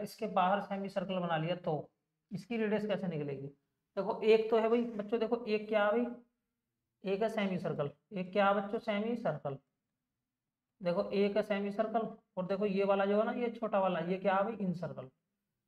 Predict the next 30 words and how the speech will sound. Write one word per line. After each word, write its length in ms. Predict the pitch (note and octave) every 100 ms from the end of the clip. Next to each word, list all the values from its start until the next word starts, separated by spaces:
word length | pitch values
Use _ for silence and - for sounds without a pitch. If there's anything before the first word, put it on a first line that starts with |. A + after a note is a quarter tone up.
| _ _ -
ये 80 |
क्या 200 | F3 F#3
मेरे 200 | G3 G3+
भाई? 180 | G3+ A3 G#3 G3
In 140 | F3+
circle 360 | F3 D3 C#3 C3
है। 100 | B2+ _ _ _ _ _ _ _ _ _ _ _ _ _ _ _ -
मतलब 260 | F3+ G3+
एक 220 | G#3+ G#3 G#3+
तो 60 |
है 140 | A3 A3
परिवृत, 640 | A3 A3 A#3+ A#3 - - - _ _ -
एक 180 | F#3+ G3
है 60 |
बच्चों 220 | G3 G3 -
परिवृत 520 | G3 G3 G3+ A3+ - _ _ _ _ _ _ _ _ F#3
और 80 | D#3+
दूसरा 300 | F3+ G3 G3
क्या 160 | G3+
है 80 | G#3
मेरे 140 | G#3+ G#3+
भाई? 180 | A#3
दूसरा 460 | A#3 - E3+ F3+ G3
क्या 160 | G3 G#3
है? 140 | G#3
अंतर्वृत्त। 520 | F3+ D3 C#3+ - C3 - _
देखो 180 | F3 F#3+
दूसरा 320 | G3 G3 G#3 G3
अंतर्वृत्त 460 | G3 G3+ G3+ G3+
है, 180 | G#3